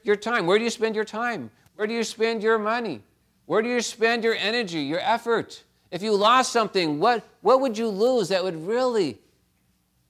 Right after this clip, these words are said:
cause you to be distraught, right? That is where your treasure, right?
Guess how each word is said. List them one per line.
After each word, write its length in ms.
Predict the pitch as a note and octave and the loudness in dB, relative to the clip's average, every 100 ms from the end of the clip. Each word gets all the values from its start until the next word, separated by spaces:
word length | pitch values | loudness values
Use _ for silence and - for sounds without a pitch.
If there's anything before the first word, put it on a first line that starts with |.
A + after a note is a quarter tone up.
| _ _ _ _ | _ _ _ _
cause 320 | G#3 A3+ G3+ | -6 -6 -4
you 100 | G3+ F#3 | -6 -6
to 120 | E3+ | -8
be 260 | C#3 G#3+ | -10 -12
distraught, 600 | F3+ D#3+ - F#3+ G#3 G3 _ D3+ | -10 -10 -12 -16 -20 -20 _ -20
right? 300 | G3 A3 - _ _ _ | -16 -16 -18 _ _ _
That 380 | G3 B3+ A#3 F3 | -2 0 0 -2
is 120 | D#3+ | -2
where 140 | G3+ | 0
your 220 | A3 A#3 | 0 -4
treasure, 520 | G#3 A3 A#3+ C4 G#3 B2+ | -8 -4 -4 -2 -4 -6
right? 480 | D#3 A#3 B3 - | -6 -8 -10 -14